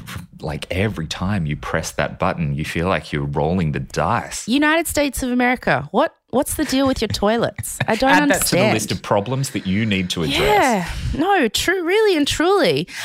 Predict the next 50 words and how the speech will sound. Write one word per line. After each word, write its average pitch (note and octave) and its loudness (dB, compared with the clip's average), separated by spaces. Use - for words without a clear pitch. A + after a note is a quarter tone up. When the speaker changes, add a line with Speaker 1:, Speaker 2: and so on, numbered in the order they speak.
Speaker 2:
Um, B3 2
oh, D#4+ 2
yeah, C#4+ 0
and B3 -4
then B3+ -6
Caleb, D4+ 0
I C#4 0
think F#4+ -6
I A3+ 2
must - -2
have C4 -4
been G3 -4
talking A#3 -2
about E3 0
this - -6
with G#3 -6
Caleb C#3+ 0
because G3+ -4
then G3+ -4
he G3+ -4
said A3+ -2
to - -6
me C#4 -2
the A3 -2
other G3 -2
day, F3 0
"Oh, G4+ 4
yes, G4 2
I G#4 2
read A4 2
a A4+ 4
funny D#4+ 0
fact - -2
about D4 0
shit - -2
recently." F3+ 2
And C#4+ 2
I D#4 2
said, F4+ -2
"Oh, F#4 2
do G#4 2
tell, C4 2
darling." D#3 2
And A3 2
he B3+ 4
said, C4+ 0
"Did D#4 -2
you G4+ 2
know A3 4
that G3 -2